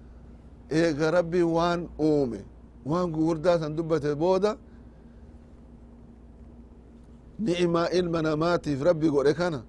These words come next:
ilma namaa qofaa miti waan uume maraaf godhe kana, eega dubbate booda, "أفمن يخلق كمن لا يخلق؟" Rabbiin aalama kana ka uume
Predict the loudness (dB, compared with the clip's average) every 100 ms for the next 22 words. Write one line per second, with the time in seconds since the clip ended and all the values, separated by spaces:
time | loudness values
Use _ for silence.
0 | -18 -20 -20 -20 -20 -6 0 0 0 0
1 | 0 0 0 -2 0 0 -2 -2 4 6
2 | 6 2 0 2 4 4 4 -2 -18 -20
3 | -20 -2 2 4 4 2 0 -2 -10 -20
4 | -20 -20 -20 -20 -8 2 4 4 2 2
5 | 4 4 4 6 6 6 2 0 -12 -20
6 | -20 -20 -20 -20 -20 0 2 2 0 0
7 | 0 0 -2 -4 -4 2 4 6 8 10
8 | 12 12 8 4 4 -2 -20 -20 -20 -20
9 | -20 -20 -20 -20 -20 -20 -20 -20 -20 -20
10 | -20 -20 -20 -20 -20 -20 -20 -20 -20 -20
11 | -20 -6 0 2 2 0 0 -2 -12 -20
12 | -4 4 8 10 10 8 8 6 8 8
13 | 8 6 4 4 -2 -18 -20 0 6 10
14 | 10 10 8 8 6 2